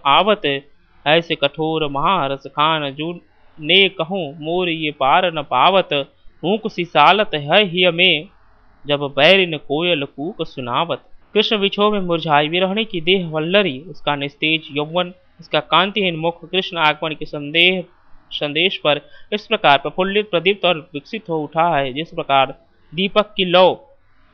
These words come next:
उकसा देने पर सर्वत्र स्वर्णिम प्रकाश फैल जाता है। रसखान सुनाह वियोग किताप मलिन महादुति देह तिया की,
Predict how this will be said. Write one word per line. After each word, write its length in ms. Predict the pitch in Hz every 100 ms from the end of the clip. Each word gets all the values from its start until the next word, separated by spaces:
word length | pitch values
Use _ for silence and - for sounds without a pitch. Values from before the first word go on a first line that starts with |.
| _ _
उकसा 420 | 170 - - 175
देने 260 | 170 151 147
पर 140 | 143
सर्वत्र 460 | 135 170 180 202 147
स्वर्णिम 420 | - 151 147 135
प्रकाश 460 | 127 127 120 135 -
फैल 220 | 185 147
जाता 260 | 123 113 71
है। 200 | - - - _ -
रसखान 600 | 165 180 175 202 233 233
सुनाह 500 | 208 196 196 214 214
वियोग 580 | 190 185 185 208 202 175
किताप 400 | 160 151 156 185
मलिन 520 | 185 160 156 196 233
महादुति 760 | 202 165 170 208 175 165 170 165
देह 500 | 165 _ 170 196 185
तिया 400 | 180 151 156 180
की, 420 | - 147 135 -